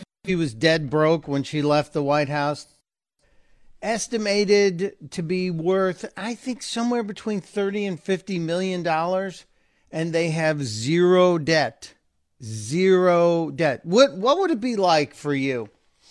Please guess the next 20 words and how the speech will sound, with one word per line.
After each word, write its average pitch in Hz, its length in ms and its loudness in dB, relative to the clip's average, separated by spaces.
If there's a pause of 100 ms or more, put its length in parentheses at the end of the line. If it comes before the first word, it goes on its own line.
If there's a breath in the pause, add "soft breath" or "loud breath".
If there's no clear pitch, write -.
(580 soft breath)
What 285 200 2
would 349 80 -2
it 262 80 0
be 240 160 4
like 202 240 4
for 196 100 -8
you 202 80 -2
to 170 100 2
wake 156 400 2
up 156 380 6 (1500)
and 165 200 -4
not 175 260 -2
have 170 540 -2 (380)
debt 175 380 2
on 160 200 -2
anything? 151 600 -2
Your 117 140 -6
car, 143 440 2
your 120 240 -4
house, 147 720 -2